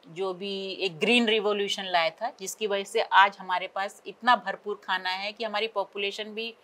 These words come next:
बढ़ के एक सौ चालीस, एक सौ पचास करोड़ हो गई है, लेकिन फिर भी आज की डेट में सभी के लिए खाना पर्याप्त मात्रा में है। खाना पर्याप्त मात्रा में है, लेकिन एक नई प्रॉब्लम आ गई है कि हम कहते हैं, अ, न्यूट्रिशन सिक्योरिटी, पोषण सुरक्षा।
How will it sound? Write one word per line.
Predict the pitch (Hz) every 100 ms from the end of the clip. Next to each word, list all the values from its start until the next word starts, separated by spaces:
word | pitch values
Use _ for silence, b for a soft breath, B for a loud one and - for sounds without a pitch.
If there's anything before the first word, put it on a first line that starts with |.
| b b b 175
बढ़ | 196
के | 202
एक | 214 -
सौ | 208
चालीस, | 202 185 202 202
एक | 196
सौ | 208
पचास | 196 185 190 190
करोड़ | - 190 190
हो | 180 180
गई | 185 214
है, |
लेकिन | 247 240
फिर | 247 247 240
भी | 240
आज | 240 196 202
की | - 220
डेट | 208 220
में | 233
सभी | 220 208
के | 254 269
लिए |
खाना | 269 - 214 240
पर्याप्त | - 202 202 - 185
मात्रा | 160 147 151 143
में | 147
है। | 143 147 - _ b b b b _ -
खाना | 208 247 302
पर्याप्त | 285 277 277
मात्रा | 254 254 254 262
में | 269 285
है, |
लेकिन | 269 269 262
एक | 214
नई | 190 185 226
प्रॉब्लम | 226 220 220 220
आ | 214
गई | 208 220 226
है | 240
कि | 240 240
हम | 226
कहते | 220 214 220
हैं, | 226 240 247 b b b - 180
अ, | 180 180 180 - _ _ _ -
न्यूट्रिशन | 214 277 269 285 254 247
सिक्योरिटी, | - 185 170 160 208
पोषण | - 247 262 277
सुरक्षा। | 254 196 156 - 151